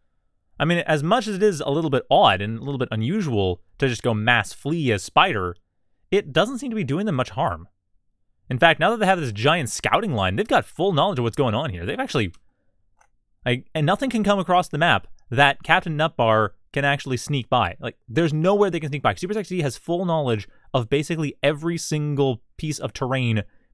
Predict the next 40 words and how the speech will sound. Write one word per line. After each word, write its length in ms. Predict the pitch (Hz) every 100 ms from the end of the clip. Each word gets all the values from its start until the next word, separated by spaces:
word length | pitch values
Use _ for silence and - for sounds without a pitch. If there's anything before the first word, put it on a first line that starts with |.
| -
in 180 | 175
between 340 | 165 143 165 147
them 180 | 143 131
and 100 | 113
Captain 240 | 117 110
Nutbar. 320 | 101 - 90 - _ _ _ _ _ _ _ -
Like, 100 | 110
there's 240 | 151 147
nothing 580 | 127 139 180 - 170 156
that 140 | 139
Captain 180 | 139 131
Nutbar 200 | 131 127
can 140 | 123 110
do 220 | 117 113
other 200 | 131 135
than 160 | 127 120
attack 320 | - 117 110
the 80 | 107
fleas. 300 | 104 85 - _ -
And 120 | 160
that's 120 | 214
fine, 220 | 269 147 - -
because 220 | 160 180
the 80 | 156
Spiderbot 400 | - 233 247 196
factory 320 | 156 139 143
is 80 | 135
all 280 | - 170 214
about 260 | 175 180 165
scouting. 320 | - 170 95
It's 100 | 90
all 140 | 139
about 160 | 185 196
knowing 160 | 175
exactly 360 | 165 123 139 160
what 100 | 160
your 60 | 147
opponent's 280 | 147 135
up 140 | 135 143
to 220 | 123 95